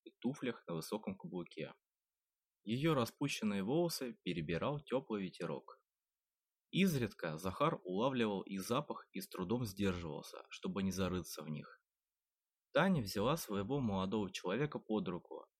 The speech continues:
и они неспешно пошли по центральной аллее. Она, как всегда, много говорила. Захар честно старался её слушать, но мысленно находился далеко.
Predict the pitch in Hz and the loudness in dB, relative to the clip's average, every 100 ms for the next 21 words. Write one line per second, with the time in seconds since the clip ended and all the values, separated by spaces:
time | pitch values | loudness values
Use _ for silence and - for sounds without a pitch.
0 | _ - 87 127 165 113 - 127 139 - | _ -4 0 2 2 0 0 -2 -2 -4
1 | - - 120 - 90 82 - 92 104 95 | -4 -4 -4 -4 -4 -6 -2 0 0 0
2 | 95 85 78 73 73 _ _ _ _ _ | -2 -2 -2 -4 -8 _ _ _ _ _
3 | _ _ _ _ _ _ _ - 120 165 | _ _ _ _ _ _ _ 0 2 2
4 | 147 - 120 113 165 147 120 120 98 104 | 0 -2 -4 0 2 4 2 2 0 2
5 | 101 95 90 76 - _ _ _ _ _ | 2 4 0 -2 -10 _ _ _ _ _
6 | _ _ _ _ _ _ - 104 104 180 | _ _ _ _ _ _ -6 -2 0 0
7 | 165 - 151 113 - 95 110 127 - 113 | 0 0 0 -2 -2 2 4 2 2 0
8 | 113 - 113 104 82 - _ 95 101 160 | 0 -2 -4 -4 -8 -12 _ 0 2 2
9 | - 107 98 92 87 95 123 101 98 95 | -2 -4 -2 -2 -2 0 -2 -2 0 0
10 | 95 - 80 | 0 -4 -4